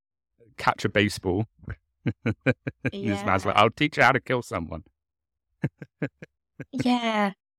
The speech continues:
Speaker 2: It, uh, it does make me wonder if there was, like, an official training program. Like, you know,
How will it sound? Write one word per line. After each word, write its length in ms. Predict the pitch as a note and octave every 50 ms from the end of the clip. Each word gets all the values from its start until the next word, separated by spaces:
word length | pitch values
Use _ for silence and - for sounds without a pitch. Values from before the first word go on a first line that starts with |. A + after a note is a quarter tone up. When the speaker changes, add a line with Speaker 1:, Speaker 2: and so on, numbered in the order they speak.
| _ _ -
Speaker 2:
It, 180 | - B3 B3+ -
uh, 80 | A3 A3 A3+
it 160 | G#3+ A#3+ A3
does 180 | C4+ C4+ C4
make 140 | C#4+ D4 C4
me 100 | B3 B3
wonder 300 | A#3 A#3 A#3+ A#3+ A#3 G3
if 140 | F#3+ F3+ -
there 160 | - F#3 F3+
was, 140 | F3 F3 -
like, 220 | F3 F3 E3 -
an 100 | F#3 F3+
official 520 | F3+ E3 - - F3+ E3 - - F3 F3 F3+
training 480 | - - F#3+ F3 F3 F3+ F3+ F#3 F#3 F3+
program. 640 | - F3+ F3 F3+ F3+ F3 E3+ E3 E3+ F3+ F#3 F#3+ F#3
Like, 300 | F#3 F3+ F#3 - - G3
you 80 | F#3+
know, 220 | F#3+ F#3+ F#3+ F#3+